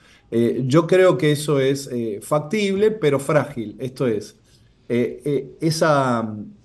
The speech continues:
táctica de ir reuniendo apoyos ley a ley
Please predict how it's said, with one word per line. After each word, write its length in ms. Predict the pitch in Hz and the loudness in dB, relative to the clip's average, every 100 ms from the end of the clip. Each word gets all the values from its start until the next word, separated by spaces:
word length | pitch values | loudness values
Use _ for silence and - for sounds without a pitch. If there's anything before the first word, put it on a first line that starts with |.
| - | -8
táctica 680 | - 185 185 139 110 107 98 | 0 0 0 -6 -4 -6 -6
de 160 | 110 127 | -4 -2
ir 140 | 151 | 0
reuniendo 540 | 151 143 143 160 160 135 | -2 -2 -2 -2 0 0
apoyos 680 | 120 147 151 151 151 - | 0 -2 0 -2 -2 -6
ley 460 | 127 127 143 165 165 | -6 0 0 0 -4
a 120 | 127 123 | -6 -2
ley 480 | 135 123 104 98 | -2 -2 -4 -12